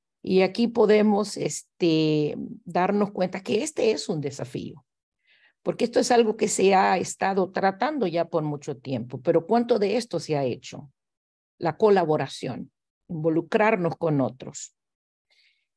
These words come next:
La idea de quién, quién lo hace y de dónde surge la idea. Y ese es un, ese es un problema que muchas veces lo tenemos en nuestras organizaciones.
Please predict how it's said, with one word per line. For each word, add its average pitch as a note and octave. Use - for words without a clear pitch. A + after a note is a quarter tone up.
La F#3+
idea A#3
de F#3
quién, A3
quién A#3+
lo G3+
hace A#3
y G3
de E3+
dónde A3
surge A#3
la C#3+
idea. C3
Y -
ese E3+
es F3+
un, A#3+
ese G#3+
es -
un A#3+
problema B3
que G3+
muchas F3
veces G#3
lo G#3
tenemos A3+
en E3
nuestras E3
organizaciones. C3+